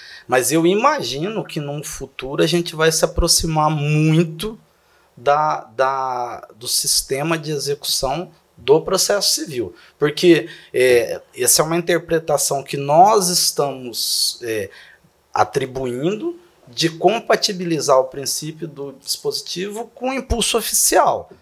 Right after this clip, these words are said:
né? Então, nós dissemos, entendemos que o princípio do dispositivo se resolve só assim, "Quero executar meu crédito", e aí você segue o juízo. Eu não sei até quando a gente vai seguir assim, porque a tendência da legislação,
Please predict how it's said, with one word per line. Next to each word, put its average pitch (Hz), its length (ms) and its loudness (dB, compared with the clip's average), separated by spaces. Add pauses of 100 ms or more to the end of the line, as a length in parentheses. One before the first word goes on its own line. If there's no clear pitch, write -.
(200)
né? 170 260 2
Então, 160 220 0
nós 165 220 0
dissemos, 156 500 -4 (240)
entendemos 160 720 0
que - 80 -8
o 160 60 -8
princípio 165 600 -6
do 151 120 -8
dispositivo 151 920 -2 (240)
se - 200 4
resolve 170 720 4
só 202 420 2
assim, 160 340 0
"Quero 196 360 6 (160)
executar 175 480 2
meu 175 220 0
crédito", 208 760 0 (300)
e 196 140 6
aí 151 240 6
você 180 320 0
segue 196 560 -2
o 175 120 -4
juízo. 160 540 -8 (300)
Eu 160 100 6
não 185 160 6
sei 180 300 6
até 202 260 4
quando 196 580 4
a 214 80 10
gente 196 340 0
vai 190 240 0
seguir 220 320 -6
assim, 175 200 -4
porque 180 160 2
a 175 60 6
tendência 170 760 2
da 127 280 6
legislação, 131 880 -2